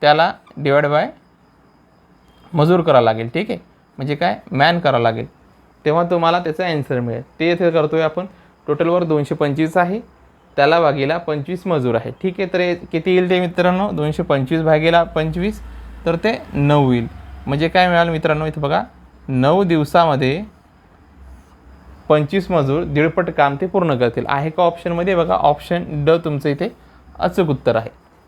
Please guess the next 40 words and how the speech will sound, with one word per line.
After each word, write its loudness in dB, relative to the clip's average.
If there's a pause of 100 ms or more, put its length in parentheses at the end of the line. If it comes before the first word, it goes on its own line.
(100)
तर -2
बघा, 0
अशा -2
प्रकारे 0
तुम्ही -6 (500)
हे 2
उत्तर 0
काढू 2
शकता. -6 (320)
किती -6
वेळ 4
लागला? 0
काहीच -4
वेळ -4
नाही -6
लागला. -4
फक्त -12
काय, -2 (440)
तुम्हाला 4 (200)
ट्रिक 0
माहीत 2
असली 0
पाहिजे, -2 (400)
कारण 0
की -6 (320)
वेळ 2
तुमच्याकडे 0 (300)
जरी 4
नव्वद 2
मिनिटाचा 0
असला, -2 (380)
पण -6
प्रश्न -4
तुम्हाला 2
तेवढे 0
सोपे 0
येणार 2
नाही -4
मित्रांनो. -8 (100)
त्यासाठी -2